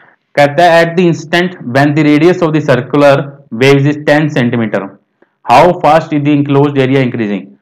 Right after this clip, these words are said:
कहता है कि इसका एरिया कितना increase करेगा Circle का। Circle की बात हो रही है, circular वेव्स की, तो मतलब circle लेके चलना है। तो let कर लेते हैं उसी तरीके से जैसे आपने पिछला question किया था कि let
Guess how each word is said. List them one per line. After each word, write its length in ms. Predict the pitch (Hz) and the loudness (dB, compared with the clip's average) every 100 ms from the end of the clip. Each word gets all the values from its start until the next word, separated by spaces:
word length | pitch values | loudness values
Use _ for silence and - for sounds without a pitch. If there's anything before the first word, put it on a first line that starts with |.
| _ _ | _ _
कहता 180 | 127 160 | -2 0
है 60 | 165 | 0
कि 100 | 175 | 0
इसका 200 | 165 156 | 0 -2
एरिया 460 | 143 - 139 156 | 0 2 4 4
कितना 440 | 156 - - 139 160 | 0 -4 -8 -2 -2
increase 300 | 147 151 139 | 0 -2 2
करेगा 380 | 113 110 90 - | 2 2 -2 -10
Circle 600 | _ _ 156 139 160 135 | _ _ 0 2 2 4
का। 440 | 117 - - _ _ _ | 2 0 -6 _ _ _
Circle 320 | 139 135 160 | -2 0 0
की 60 | 165 | 2
बात 220 | - 165 | 2 2
हो 80 | 127 | 0
रही 120 | 131 | 2
है, 260 | 143 190 | 0 0
circular 500 | - 139 139 131 135 | -2 -2 0 2 2
वेव्स 280 | 127 120 117 | 2 -2 -4
की, 180 | - 139 - - - _ | -4 -6 -6 -16 -20 _
तो 60 | 135 | 0
मतलब 180 | 139 165 | 2 2
circle 400 | 156 139 156 160 | 2 0 0 0
लेके 260 | 147 139 | 0 -2
चलना 260 | 131 107 104 | -2 -2 -4
है। 160 | 95 - _ _ - | -6 -12 _ _ -4
तो 80 | 120 | 0
let 280 | 127 139 147 | 0 -2 -2
कर 60 | |
लेते 200 | 139 139 | -2 0
हैं 80 | 151 | -2
उसी 140 | 143 | -2
तरीके 240 | 135 131 135 | -4 -4 -2
से 100 | 156 | -2
जैसे 260 | 135 123 | 0 0
आपने 160 | 139 135 | 0 -2
पिछला 260 | 139 139 151 | -2 -2 0
question 280 | 147 143 | 0 -2
किया 160 | 123 117 | -2 0
था 360 | 135 147 - _ _ _ | -2 -4 -8 _ _ _
कि 360 | _ _ - | _ _ -2
let 380 | 123 117 143 - | 0 2 2 0